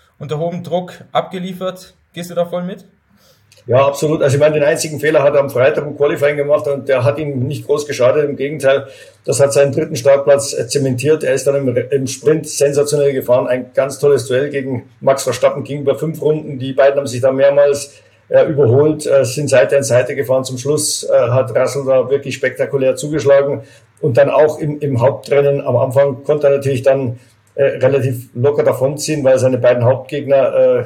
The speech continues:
Speaker 2: Hamilton und, und, äh, Verstappen gecrashed sind.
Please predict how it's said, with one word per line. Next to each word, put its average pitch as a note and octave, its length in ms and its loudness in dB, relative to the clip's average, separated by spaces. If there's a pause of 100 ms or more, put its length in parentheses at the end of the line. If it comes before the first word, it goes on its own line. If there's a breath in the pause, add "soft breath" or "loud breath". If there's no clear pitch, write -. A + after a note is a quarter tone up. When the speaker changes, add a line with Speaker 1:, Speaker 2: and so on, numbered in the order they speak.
(100)
Speaker 2:
Hamilton C3+ 340 -4
und, B2+ 260 -6
und, B2 440 -10
äh, A#2+ 220 0
Verstappen A#2 540 -4
gecrashed B2 480 -6
sind. D3+ 260 -6